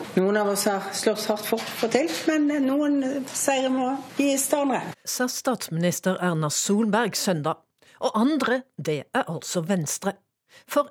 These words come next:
Speaker 2: F R P vil egentlig skrote hele pappakvoten. Det ville Høyre også, men snudde i fjor vår da partiet gikk inn for ti ukers pappaperm.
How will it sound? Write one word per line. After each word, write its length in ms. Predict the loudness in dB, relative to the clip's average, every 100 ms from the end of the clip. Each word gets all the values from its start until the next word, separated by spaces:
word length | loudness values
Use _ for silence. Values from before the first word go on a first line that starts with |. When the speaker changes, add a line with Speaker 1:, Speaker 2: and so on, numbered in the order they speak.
| -4
Speaker 2:
F 160 | -2
R 100 | -2 -2
P 180 | 0 2
vil 220 | 0 -2 -2
egentlig 360 | -2 -2 -2 -4
skrote 440 | -2 -4 -2 -2
hele 240 | -2 -2
pappakvoten. 680 | -4 -2 -4 -4 -6 -4 -6 -6 _ _ -20 -6
Det 160 | 0 0
ville 180 | 0 0
Høyre 360 | 0 0 -2
også, 300 | -2 -2 -2 -4 _ -2
men 180 | -2 0
snudde 400 | 0 0 0 -2
i 20 | -2
fjor 300 | -4 -6 0
vår 300 | 2 0 -2 _ -2
da 140 | -2 -2
partiet 560 | -4 -4 -2 -2 -2
gikk 160 | -4 -2
inn 140 | -4
for 240 | -4 -6 -6 -10
ti 220 | -4 -2 -2
ukers 400 | -10 -8 -10 -12 _
pappaperm. 540 | -8 -6 -6 -4 -6